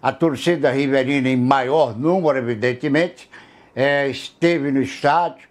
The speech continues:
levou suas bandeiras, faixas, camisas e mais camisas do River Atlético Clube. Enfim, um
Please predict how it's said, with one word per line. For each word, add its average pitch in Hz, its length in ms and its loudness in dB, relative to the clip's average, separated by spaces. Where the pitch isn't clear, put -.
levou 151 440 2
suas 139 260 0
bandeiras, 131 800 0
faixas, 143 840 -2
camisas 151 800 2
e 135 120 0
mais 143 260 0
camisas 127 800 -2
do 139 200 2
River 143 440 2
Atlético 135 640 -4
Clube. 180 340 0
Enfim, 170 600 0
um 214 440 2